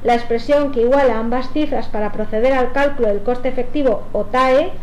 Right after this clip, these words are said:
tasa anual equivalente conociendo el interés particular del periodo considerado, quedaría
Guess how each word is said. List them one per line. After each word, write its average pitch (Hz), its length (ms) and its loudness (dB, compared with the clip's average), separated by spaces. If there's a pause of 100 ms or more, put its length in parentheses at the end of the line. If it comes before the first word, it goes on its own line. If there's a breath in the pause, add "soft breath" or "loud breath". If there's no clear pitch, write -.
(220 loud breath)
tasa 247 240 -2
anual 220 460 -2 (260)
equivalente 226 680 0
conociendo 214 500 0
el 220 80 -2
interés 202 360 -4
particular 254 640 0
del 208 120 -2
periodo 214 440 0
considerado, 262 800 0 (300 loud breath)
quedaría 285 760 2